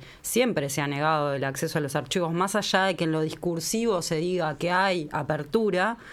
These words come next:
después en los hechos siempre hay hermetismo. Y, y, eh, para nosotros esto es un caso más de, de, de ese hermetismo que tiene el Estado, que pasan las autoridades, pasan las administraciones, pasan distintos partidos políticos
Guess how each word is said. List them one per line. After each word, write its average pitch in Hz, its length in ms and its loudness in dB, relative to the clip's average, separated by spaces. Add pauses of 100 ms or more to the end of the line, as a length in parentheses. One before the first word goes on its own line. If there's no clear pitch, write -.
(240)
después 202 340 0
en 226 100 2
los 180 200 0
hechos 233 420 0
siempre 233 540 0
hay 175 200 2
hermetismo. 151 720 -2 (560)
Y, 170 640 2
y, 160 200 0
eh, 156 360 0
para 170 180 0
nosotros 208 380 2
esto 226 180 2
es 247 200 -4
un 190 120 0
caso 196 320 2
más 196 560 -2
de, 151 400 -2
de, 143 320 -2
de 160 140 -2
ese 202 160 0
hermetismo 208 540 0
que 165 80 2
tiene 180 200 2
el 165 100 0
Estado, 214 640 2 (500)
que 151 100 0
pasan 220 420 2
las 196 140 2
autoridades, 196 720 2
pasan 226 380 2
las 180 160 0
administraciones, 165 680 -2
pasan 208 420 0
distintos 175 340 -2
partidos 156 420 -2
políticos 196 640 -2